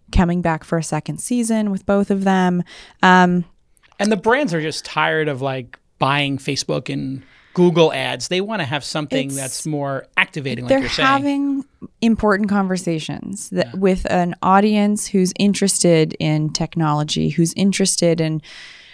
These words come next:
Speaker 1: understanding the ethos behind these brands more than their products.
Speaker 2: Mm.
Speaker 1: Um, and that's something that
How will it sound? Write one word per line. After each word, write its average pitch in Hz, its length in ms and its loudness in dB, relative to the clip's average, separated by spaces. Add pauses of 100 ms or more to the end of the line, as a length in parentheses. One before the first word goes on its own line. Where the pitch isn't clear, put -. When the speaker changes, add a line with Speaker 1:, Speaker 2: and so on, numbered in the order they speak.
(140)
Speaker 1:
understanding 220 720 4
the 185 160 0
ethos 180 360 0
behind 185 340 0
these 175 160 0
brands 170 640 -2
more 175 260 -2
than 170 160 -2
their 156 140 -6
products. 190 880 -2
Speaker 2:
Mm. 127 100 -6
Speaker 1:
Um, 170 220 0
and 170 100 2
that's 165 220 -2
something 165 400 0
that 160 220 -6